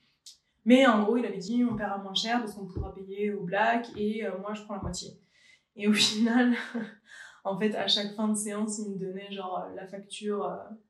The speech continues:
bon, dire, tu donneras ça à ta mère et elle me donnera le chèque. Et quand, euh, et quand, en gros, lui, je crois que sur, j'ai fait, euh,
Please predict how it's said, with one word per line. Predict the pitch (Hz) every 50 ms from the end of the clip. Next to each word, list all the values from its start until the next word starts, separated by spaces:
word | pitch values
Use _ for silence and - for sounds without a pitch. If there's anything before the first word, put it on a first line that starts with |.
| _ _ -
bon, | 214 208 208
dire, | 202 - -
tu | - - -
donneras | 220 214 208 208 202
ça | - 208
à | 196 202
ta | 202 196
mère | 202 202 208 208
et | 208
elle | 202 196 190
me |
donnera | 196 196 196 190 190
le | 190
chèque. | - 220 208 208 208
Et | - - 175
quand, | 175 220 214 214 202 214
euh, | 202 190 185
et | 190 202 208
quand, | 220 220 214 208
en | 208 208
gros, | 208 208 214 214
lui, | 208 208 233 240
je | 226 - -
crois | - 226 240 240
que | 226 226 214 208 208 - - - - _ _ _ _ _ _ _ _ _ _ _ _ _ _ _ - -
sur, | - - - 226 226 214 208 196 196
j'ai | 185 196 202 196
fait, | - - - 208 208 202 196
euh, | 180